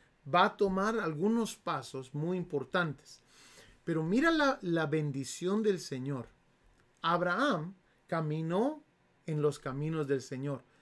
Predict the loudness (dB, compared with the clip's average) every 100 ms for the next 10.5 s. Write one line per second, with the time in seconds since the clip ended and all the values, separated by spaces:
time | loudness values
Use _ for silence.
0 | _ _ _ -2 -2 0 0 0 0 2
1 | 2 4 2 0 -2 -4 -4 -10 _ _
2 | -6 -4 -6 -8 -8 -10 -20 -8 -4 -2
3 | -4 -6 -8 -6 -6 -8 _ _ _ _
4 | -20 -20 -18 -4 2 2 6 6 6 4
5 | 2 4 4 4 -2 _ -8 -2 0 0
6 | 0 0 0 0 -2 2 0 0 -4 -4
7 | -4 -4 -4 -4 -2 0 0 0 -4 -4
8 | -2 -2 -6 -2 -2 -2 -6 -12 -4 -2
9 | -2 -4 -14 -10 -4 -4 -2 -4 2 4
10 | 4 0 -12 -12 -20